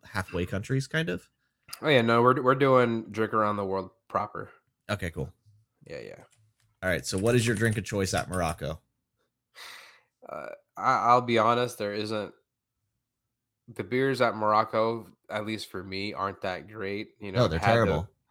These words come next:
Speaker 2: I've had the Mediterranean beer before. I've had some of the other beers they have. Um, if you're gonna, if you're gonna get a drink, um,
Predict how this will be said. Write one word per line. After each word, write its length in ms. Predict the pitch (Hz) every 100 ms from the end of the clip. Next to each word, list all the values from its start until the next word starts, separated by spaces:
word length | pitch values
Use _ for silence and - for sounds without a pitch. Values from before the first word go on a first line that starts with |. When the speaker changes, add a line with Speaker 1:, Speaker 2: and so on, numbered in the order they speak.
| _ _ _ _ _ _
Speaker 2:
I've 140 | 107
had 180 | 110 117
the 80 | 110
Mediterranean 720 | 110 110 104 117 107 110 104
beer 180 | 104 104
before. 580 | 95 - 104 101 101 101
I've 120 | -
had 760 | - 101 101 101 101 101 95
some 180 | - 110
of 100 | 98
the 80 | 95
other 160 | 95 92
beers 400 | 95 98 98 92 -
they 100 | 98
have. 600 | - 98 98 95 98 98 _ _ _ _ _ _ _
Um, 600 | 92 92 92 92 90 101 _ _ _ _ _ _ 147
if 300 | 147 151 156
you're 180 | 143
gonna, 480 | 139 135 131 131 131 - -
if 220 | 113 120
you're 120 | 135
gonna 140 | 127
get 140 | 123 120
a 80 | 107
drink, 460 | 110 127 143 - - - _ _ _ _ _
um, 520 | 98 95 95 90 95